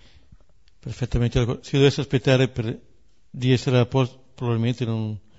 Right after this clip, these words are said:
non mi metterei mai a pregare, non so come dire. No, mi viene in mente, eh, eh, un,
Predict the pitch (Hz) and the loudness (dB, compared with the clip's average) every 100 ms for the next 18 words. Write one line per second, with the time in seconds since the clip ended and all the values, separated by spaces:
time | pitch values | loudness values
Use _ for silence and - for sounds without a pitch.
0 | - - - 127 123 117 120 117 113 120 | -20 -20 -6 -2 0 0 0 0 0 2
1 | 120 110 113 107 110 107 110 110 107 123 | 0 -2 -4 -4 -4 -6 -6 -8 -10 -10
2 | 110 113 113 117 - 120 113 - _ - | -8 -8 -8 -8 -8 -10 -14 -18 _ -20
3 | - _ - - - - - 135 123 180 | -20 _ -20 -20 -20 -18 -4 -4 -4 -2
4 | 131 135 139 135 143 - 143 135 - - | 2 2 2 0 -2 0 0 0 -6 -20
5 | - - - - 131 123 117 113 110 110 | -20 -20 -20 -6 0 2 2 0 -2 -4
6 | 117 - - - - - - - - - | -6 -12 -20 -20 -20 -20 -20 -20 -20 -20
7 | - - - - - - - - - 120 | -20 -20 -20 -20 -20 -20 -20 -20 -10 -6
8 | 117 110 117 113 113 113 | -6 -6 -6 -6 -8 -10